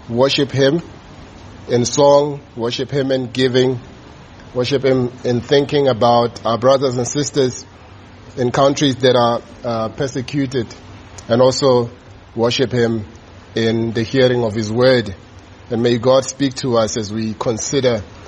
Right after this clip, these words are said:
Him this morning. Let me also, um, express, um, you know,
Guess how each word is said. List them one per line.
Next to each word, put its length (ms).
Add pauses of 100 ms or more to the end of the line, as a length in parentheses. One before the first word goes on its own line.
(300)
Him 460 (100)
this 340
morning. 360 (500)
Let 100
me 120
also, 480 (120)
um, 440 (280)
express, 540 (540)
um, 580 (260)
you 120
know, 200